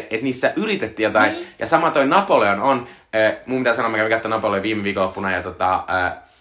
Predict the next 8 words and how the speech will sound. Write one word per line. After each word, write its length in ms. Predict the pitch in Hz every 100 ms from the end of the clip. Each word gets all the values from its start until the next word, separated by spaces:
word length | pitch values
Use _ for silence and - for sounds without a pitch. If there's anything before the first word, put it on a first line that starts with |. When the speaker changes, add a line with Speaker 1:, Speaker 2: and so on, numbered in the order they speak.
| - _ _ _
Speaker 1:
eh, 180 | 95 95
se 140 | - 127
ei 140 | 127
ollut 220 | 143 165
mitenkään 560 | 143 131 127 113 113 110
niinku 200 | 110 104
ehkä 160 | 113 120
tarinallisesti 760 | - 135 131 104 95 - -